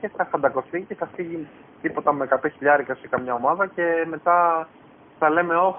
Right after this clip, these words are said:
τι κάναμε, βλακεία κάναμε». Το, ό,τι, ό,τι έχει συμβεί σε πάρα πολλές περιπτώσεις ποδοσφαιριστών,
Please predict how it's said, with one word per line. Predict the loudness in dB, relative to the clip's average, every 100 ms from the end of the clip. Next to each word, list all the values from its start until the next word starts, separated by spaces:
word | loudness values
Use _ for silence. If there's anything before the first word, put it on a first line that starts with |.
| -10
τι | -4
κάναμε, | 0 0 0 -6 -10 -12 -20 -20 -20 -16 0
βλακεία | 2 2 -2
κάναμε». | -2 -8 -12 -20 -20 -12
Το, | -4
ό,τι, | -2 -2 -4 -2
ό,τι | -4 -4
έχει | -8 -6
συμβεί | -2 0 0
σε | 0
πάρα | 2 2
πολλές | 0 -8
περιπτώσεις | -14 -18 -18 -16
ποδοσφαιριστών, | -14 -14 -14 -12